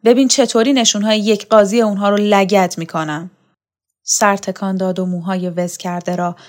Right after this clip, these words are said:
بر شانه ها افشاند. «قهرمان شوکت نمیترسه. گذشته اون مثل آینه است.» حدادیان پوزخند زد. «آینده چی؟ شاید مثل آینه نباشه.»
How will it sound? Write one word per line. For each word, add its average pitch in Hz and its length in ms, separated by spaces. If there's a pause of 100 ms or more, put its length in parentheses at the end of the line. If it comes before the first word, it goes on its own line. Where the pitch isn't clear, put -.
(140)
بر 185 160
شانه 175 440
ها 170 260
افشاند. - 600 (540)
«قهرمان 190 520
شوکت 196 580
نمیترسه. 196 760 (220)
گذشته 196 500
اون 247 340
مثل 320 340
آینه 175 340
است.» - 400 (800)
حدادیان 185 800 (180)
پوزخند 170 600
زد. 170 280 (460)
«آینده 233 600
چی؟ 285 520
شاید 247 320
مثل 277 240
آینه 240 320
نباشه.» 269 760